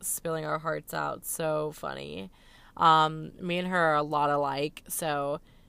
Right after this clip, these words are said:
she is so pumped that I'm even considering moving out here. So it's so funny, um,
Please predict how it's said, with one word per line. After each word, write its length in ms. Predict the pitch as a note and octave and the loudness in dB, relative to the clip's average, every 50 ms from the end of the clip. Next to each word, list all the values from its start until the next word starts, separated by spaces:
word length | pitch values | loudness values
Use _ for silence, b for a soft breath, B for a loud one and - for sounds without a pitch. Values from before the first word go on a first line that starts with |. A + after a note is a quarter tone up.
| b | b
she 320 | b - - - F#3+ E3 D#3+ | b -10 -6 -4 -2 -2 0
is 220 | D3+ D#3+ D#3+ E3 | 0 0 -2 -2
so 480 | - - - - E3+ D#3 D3 D3+ D3+ D3 | -4 -4 -4 -2 0 0 0 0 -2 -2
pumped 540 | - - - E3+ D#3 D3 C#3+ C#3 - - - | -6 -10 -10 -8 -6 -4 -6 -6 -8 -10 -8
that 140 | D#3+ D3+ D3 | -6 -6 -4
I'm 180 | D3+ D3 D3 D3+ | -4 -6 -6 -6
even 300 | D3+ D3+ D3 C#3+ C#3+ D#3 | -6 -6 -6 -6 -8 -8
considering 840 | - - E3 D#3+ E3 - - - D#3 D3+ D3 D3 C#3+ D3 D3 D3 C#3 G2+ F#2 | -10 -10 -10 -8 -8 -8 -6 -4 -4 -2 -2 -4 -4 -6 -10 -10 -12 -12 -10
moving 300 | C#3+ C#3+ C#3+ C#3 C#3 C#3 | -8 -8 -8 -6 -8 -8
out 180 | C#3+ C#3+ C3+ D#3+ | -8 -10 -10 -10
here. 300 | D#3+ D#3+ C3 C3 C#3 E3 | -10 -10 -8 -8 -8 -10
So 440 | - - - - - C#2+ D2 C#2+ C#2+ | -10 -10 -10 -8 -6 -6 -6 -6 -8
it's 140 | - - - | -10 -12 -12
so 220 | - - - G#2+ | -12 -10 -10 -10
funny, 500 | E2+ - - G#2+ A2+ C#3 C3+ D3 E3+ G3 - - - | -10 -12 -12 -12 -12 -12 -12 -12 -14 -14 -16 -14 -10
um, 360 | - E3 E3 D#3 D3+ D#3+ | -8 -6 -6 -8 -8 -12